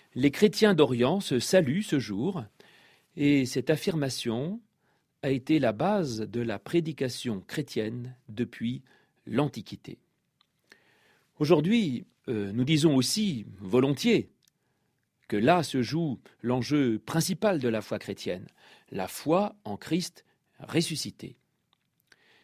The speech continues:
Mais nous ne sommes plus dans l'Antiquité, et il n'est pas toujours facile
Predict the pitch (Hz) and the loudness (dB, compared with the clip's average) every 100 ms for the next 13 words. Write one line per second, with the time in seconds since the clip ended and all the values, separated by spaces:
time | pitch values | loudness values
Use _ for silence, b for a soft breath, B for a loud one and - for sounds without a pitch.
0 | b - 131 143 131 120 101 - - _ | b -6 0 2 4 2 -2 -8 -16 _
1 | _ _ 135 123 131 120 - 139 113 104 | _ _ -4 -2 -2 -4 -4 -4 -2 -4
2 | - - 107 - 160 _ _ _ _ _ | -8 -8 -6 -4 -6 _ _ _ _ _
3 | _ _ _ _ _ _ _ _ - 139 | _ _ _ _ _ _ _ _ 0 2
4 | 147 143 170 170 143 139 156 - 135 - | 2 2 0 0 0 2 0 0 -2 -2
5 | 151 180 131 98 | -4 -2 -2 -4